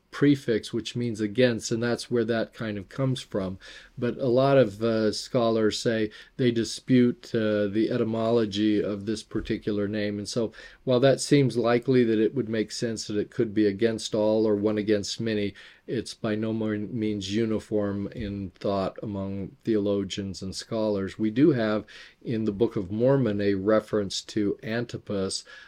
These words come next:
um, and in the Book of Mormon, anti is often associated with a mountain or a hill, those kinds of things.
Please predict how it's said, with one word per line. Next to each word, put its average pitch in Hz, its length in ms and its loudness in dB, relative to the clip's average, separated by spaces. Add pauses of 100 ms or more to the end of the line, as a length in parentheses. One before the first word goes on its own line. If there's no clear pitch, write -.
(140)
um, 104 480 -2 (100)
and 107 300 -2
in 104 100 -4
the 104 60 -4
Book 104 240 -2
of 98 100 -6
Mormon, 110 540 -2
anti 104 560 -4
is 98 240 -2
often 101 400 -4
associated 101 760 -4
with 98 160 -6
a 98 60 -6
mountain 98 640 -6
or 101 220 -8
a 90 60 -8
hill, 92 520 -4
those 117 240 -4
kinds 95 280 -8
of 85 120 -12
things. 90 240 -12